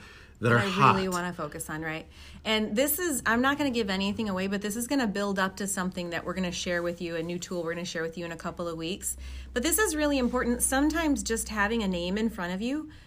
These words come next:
Speaker 2: forces you to focus on this. So we decided we're making you work so much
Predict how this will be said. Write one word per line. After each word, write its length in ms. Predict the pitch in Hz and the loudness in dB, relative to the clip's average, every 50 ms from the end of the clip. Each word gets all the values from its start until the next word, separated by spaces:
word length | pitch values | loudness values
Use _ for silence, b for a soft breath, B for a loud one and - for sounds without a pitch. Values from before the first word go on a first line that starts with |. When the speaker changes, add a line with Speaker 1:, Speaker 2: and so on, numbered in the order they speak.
| B B B | B B B
Speaker 2:
forces 500 | - - - 247 262 262 262 294 247 233 | -8 2 4 6 6 6 2 0 0 0
you 80 | 247 | 0
to 80 | 220 214 | 0 0
focus 460 | 214 - 196 185 185 - 185 180 - | 0 0 -2 -2 -2 -2 -4 -4 -2
on 140 | 160 147 151 | -2 -4 -4
this. 200 | 165 160 170 - | -4 -6 -6 -4
So 160 | - - 220 | -2 0 0
we 100 | 233 247 | 0 2
decided 460 | 254 311 311 - 302 269 262 247 220 202 | 2 0 0 2 2 4 4 4 2 2
we're 100 | 208 226 | 2 4
making 300 | 247 262 285 285 320 330 | 4 4 4 2 2 2
you 80 | 320 320 | 2 4
work 220 | 269 254 240 240 | 4 2 2 2
so 260 | - - - 220 214 240 | 0 -2 0 0 2 4
much 520 | 269 254 185 190 196 190 - - - - | 4 6 4 4 2 0 -4 -8 -8 -10